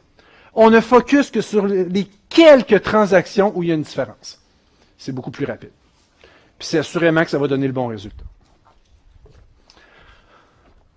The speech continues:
Je, on va prendre un vrai exemple. J'ai amené un vrai état des résultats comptables qu'on va regarder ensemble. Ça vaut la peine de faire l'exercice.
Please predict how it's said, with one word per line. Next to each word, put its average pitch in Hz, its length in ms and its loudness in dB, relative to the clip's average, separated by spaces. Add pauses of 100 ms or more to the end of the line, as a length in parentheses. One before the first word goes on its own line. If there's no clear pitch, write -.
(140)
Je, 165 140 -2
on 180 180 0
va 180 140 6
prendre 285 260 4
un 202 60 6
vrai 170 260 6
exemple. 165 500 2 (220)
J'ai 151 340 2
amené 190 380 2
un 165 140 2
vrai 196 320 0
état 185 260 0
des 165 160 0
résultats 156 500 -2
comptables 165 760 0 (1800)
qu'on 135 140 -4
va 139 100 0
regarder 151 340 2
ensemble. 170 500 2
Ça 143 100 -6
vaut 143 100 -4
la 151 120 2
peine 196 180 2
de 165 80 2
faire 165 180 2
l'exercice. 156 840 -4